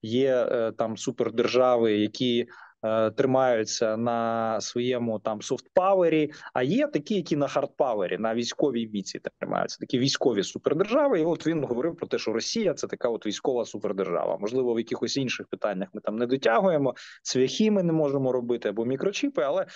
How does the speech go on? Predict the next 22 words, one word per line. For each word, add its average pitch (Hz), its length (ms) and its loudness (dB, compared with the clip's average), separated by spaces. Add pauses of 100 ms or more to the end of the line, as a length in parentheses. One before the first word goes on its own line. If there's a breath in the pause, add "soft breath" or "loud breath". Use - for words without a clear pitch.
(200 loud breath)
ми 190 80 0
можемо 143 360 0
все 143 220 0
ще 131 200 -2
робити 123 360 -2
гіперзвукові 113 720 -2
ракети, 185 500 0 (400 loud breath)
і 127 120 0
ми 135 240 0
цими 127 280 0
ракетами 147 520 0
можемо 117 640 -2 (160 loud breath)
весь 135 300 -2
мір 135 200 0
в - 80 -12
труху. - 580 -6
Та, - 100 -2
оце 139 360 0
от 139 200 0 (280 loud breath)
насправді 135 500 0
був 123 240 0
аргумент. 120 580 -2